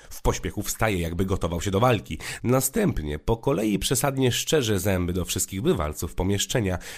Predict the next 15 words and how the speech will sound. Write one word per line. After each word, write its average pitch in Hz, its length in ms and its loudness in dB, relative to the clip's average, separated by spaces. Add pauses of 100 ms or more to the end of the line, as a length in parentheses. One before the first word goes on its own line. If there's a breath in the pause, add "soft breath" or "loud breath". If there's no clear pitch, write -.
(100)
dając 156 360 4
do 139 100 2
zrozumienia, 127 600 2
że 120 120 4
wszystko - 360 0
jest 120 120 2
po 117 100 2
prostu 110 300 -2
świetnie 147 640 0 (220 loud breath)
i 208 100 2
byliśmy 131 420 4
świadkami 107 420 2
prawdziwego 98 800 2
wejścia 87 440 0
smoka. - 560 0